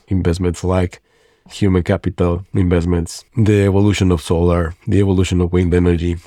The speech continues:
renewable, taking care of the environment. That's just here to stay. I think it's just a matter of time where we continue to see more investments in renewable energy in, in many areas. There's resource, of course, but now maybe coupled with, uh,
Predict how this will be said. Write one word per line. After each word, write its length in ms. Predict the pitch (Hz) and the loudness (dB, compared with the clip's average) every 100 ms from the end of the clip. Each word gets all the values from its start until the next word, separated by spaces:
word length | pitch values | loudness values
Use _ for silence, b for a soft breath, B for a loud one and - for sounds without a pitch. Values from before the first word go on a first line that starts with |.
| 120 - - | -18 -20 -12
renewable, 640 | - 98 98 98 90 90 87 | -2 0 2 2 0 0 -2
taking 340 | - 95 98 | -4 -2 -2
care 180 | 101 101 | 0 2
of 80 | 90 | 2
the 80 | 92 | 2
environment. 500 | 90 82 92 98 98 b b b b b b b b b | 2 2 0 0 -4 b b b b b b b b b
That's 360 | 98 92 - 113 | -2 -2 -6 -4
just 260 | 104 101 | -2 -2
here 200 | - 104 | 0 0
to 160 | - 98 | -2 -6
stay. 400 | - - 65 - | -4 -4 -4 -6
I 60 | 92 | -6
think 340 | - 101 98 | -4 -4 -4
it's 220 | 101 98 95 | -6 -6 -6
just 240 | 90 - | -6 -4
a 40 | |
matter 280 | 87 90 92 | -2 0 0
of 160 | 85 - | 0 -2
time 240 | 95 90 | 0 0
where 140 | 90 82 | 0 0
we 260 | 87 82 - _ _ _ _ - | 0 -2 -10 _ _ _ _ -6
continue 380 | 98 104 98 | -2 0 0
to 100 | 95 | 0
see 240 | 87 98 95 | -4 0 2
more 180 | 92 95 | 2 2
investments 600 | 92 92 95 95 92 95 | 2 2 2 0 0 -2
in 200 | 90 90 | -2 0
renewable 540 | 92 92 90 90 87 | 0 0 0 0 0
energy 480 | 90 87 87 90 92 _ _ _ _ _ _ | 0 0 -2 -4 -6 _ _ _ _ _ _
in, 280 | - 87 90 | -2 -2 0
in 140 | 90 | 2
many 280 | 95 101 98 | 2 2 2
areas. 600 | 90 90 92 90 - - - _ _ | 0 0 0 -2 -6 -14 -20 _ _
There's 320 | 98 87 85 | -2 -2 -2
resource, 460 | 95 90 92 90 - | -2 0 0 0 0
of 120 | 92 | -6
course, 400 | - 107 123 - 123 - | -4 -4 -4 -8 -10 -4
but 220 | 85 80 | -4 0
now 300 | 87 85 76 _ _ _ - | -2 -2 -4 _ _ _ -4
maybe 200 | 92 87 | -4 -2
coupled 380 | 95 82 87 | -2 0 0
with, 280 | 82 80 76 | 0 -2 -2
uh, 160 | 85 | -4